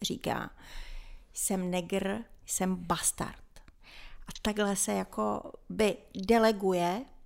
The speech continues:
pro svoje fanoušky, pro, pro svoji čtenářskou obec, protože tím chce zdůraznit,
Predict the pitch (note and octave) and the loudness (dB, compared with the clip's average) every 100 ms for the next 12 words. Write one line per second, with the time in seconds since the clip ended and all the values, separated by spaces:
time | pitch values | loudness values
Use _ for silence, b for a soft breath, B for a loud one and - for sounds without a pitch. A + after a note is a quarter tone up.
0 | - - - - - - F3+ - F#3 E3+ | -20 -20 -20 -20 -12 -4 -2 0 -2 -2
1 | F3+ F3 F#3 F#3+ - A3 A3 C#4 - - | -2 0 -2 -4 -4 -2 -2 -6 -12 -6
2 | G3 F3+ F#3 - F#3 E3+ - - F#3+ F#3 | -2 -2 -4 -4 -4 -4 -6 -4 0 0
3 | F#3+ - - F#3 F3 E3+ - - D#3 - | -2 -6 -6 -2 -2 -2 -6 -8 -10 -8
4 | F3 F3 G#3 - - B B B B B | -2 -2 -2 -8 -14 B B B B B
5 | B B - A3 A3+ A#3 A#3 A3+ A3 A3+ | B B -4 0 2 2 4 2 4 2
6 | G#3 G#3 G3+ G#3+ A3+ G#3+ G3 G#3+ C4 | 4 4 4 4 4 2 2 -2 -6